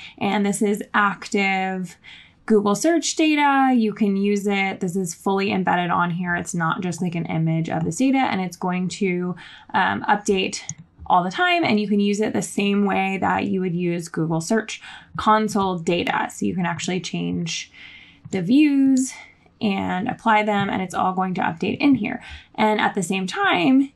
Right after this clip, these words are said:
you can also look at this other view, which is Porter Metrics. So this is gonna be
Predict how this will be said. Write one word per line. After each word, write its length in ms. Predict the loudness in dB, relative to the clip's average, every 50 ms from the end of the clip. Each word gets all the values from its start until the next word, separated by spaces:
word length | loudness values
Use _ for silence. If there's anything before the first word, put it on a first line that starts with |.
| _ -2
you 200 | 0 0 0 0
can 200 | 2 0 2 2
also 400 | 4 2 2 2 0 -2 0 0
look 280 | 0 -2 -4 -4 -4
at 200 | -4 -2 -2 -2
this 160 | -4 -4 -2 0
other 200 | 2 2 2 2
view, 280 | 2 4 2 2 2
which 200 | 0 -2 -4 -4
is 520 | -4 -4 -4 -2 -4 -4 -6 -6 -8 -10 -14 _ -20 -20 -20 -20 -20 _ _ _ -20 -20 -20 _ -16
Porter 360 | -8 -4 -2 -2 0 0 0
Metrics. 920 | 0 -2 -2 -4 -2 0 0 0 0 -2 -6 -12 -12 -12 -12 -14 -18 -20 _ _ _ _ _ _ _ -20 -20 -20 _ _ _ _ _ _ _ _ _ _ _ _ _ -20 -20 -20 _ -20 -20 -18 -18 -18 -20 -20 -20 _
So 160 | 0 2 4
this 140 | 4 4 2
is 120 | 2 0 2
gonna 220 | 2 4 4 4
be 720 | 2 2 2 4 4 4 2 2 2 2 2 0 -2 -6